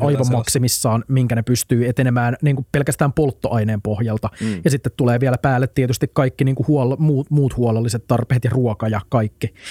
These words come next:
Speaker 2: Joo.
Speaker 1: Ää, sen lisäksi, ö, vaikkapa näissä on myös jalkaväkeä melko vähän tämmöisessä B T G:ssä. Ihan, ihan sitä puhdasta vaan jalkaväkeä. On vaan parisataa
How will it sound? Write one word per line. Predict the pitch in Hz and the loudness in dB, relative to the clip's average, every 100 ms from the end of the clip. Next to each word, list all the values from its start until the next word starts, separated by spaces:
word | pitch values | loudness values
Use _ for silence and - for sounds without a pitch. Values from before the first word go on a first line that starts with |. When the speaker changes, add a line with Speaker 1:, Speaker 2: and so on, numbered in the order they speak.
| - 110 | -14 -4
Speaker 2:
Joo. | |
Speaker 1:
Ää, | 151 139 131 127 - | 0 2 0 -2 -4
sen | - 151 | 0 2
lisäksi, | 143 143 - - - - | 2 0 -2 -6 -8 -4
ö, | 190 - 165 | -4 -4 -2
vaikkapa | 160 139 139 151 | -2 0 -2 0
näissä | 147 151 | 2 2
on | |
myös | 151 - | 0 0
jalkaväkeä | 180 151 123 107 107 110 107 - | 0 0 -2 -4 -2 -2 -2 0
melko | 127 117 135 | 0 0 0
vähän | 127 120 98 | 0 0 -2
tämmöisessä | - 107 110 - | -4 -2 -2 -2
B | 120 | -2
T | 107 101 107 | 0 -2 -2
G:ssä. | 117 107 - | 0 -2 -2
Ihan, | 135 151 | 0 0
ihan | 156 143 | 2 0
sitä | 131 135 | 0 -2
puhdasta | 151 127 120 - | 0 0 -2 -2
vaan | 127 120 | 0 2
jalkaväkeä. | 127 117 110 101 101 110 104 - - - | 2 0 -2 -4 -4 -4 -6 -8 -16 -4
On | 151 | -2
vaan | 135 135 | 0 0
parisataa | 156 143 117 - 110 104 | 0 0 -2 -2 -2 -2